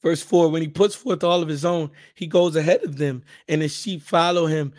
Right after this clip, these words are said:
because they know his voice. A stranger they simply will not follow, but will flee from him because they do not know the voice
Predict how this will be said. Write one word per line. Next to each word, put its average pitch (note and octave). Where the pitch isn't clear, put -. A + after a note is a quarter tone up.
because D#3+
they D#3
know D#3
his D3
voice. D#3
A E3
stranger F#3
they D3+
simply F3
will D#3
not D3+
follow, E3
but F#3
will E3+
flee G#3
from D3+
him E3
because E3
they D#3+
do D#3+
not D#3+
know D3
the F3
voice C#3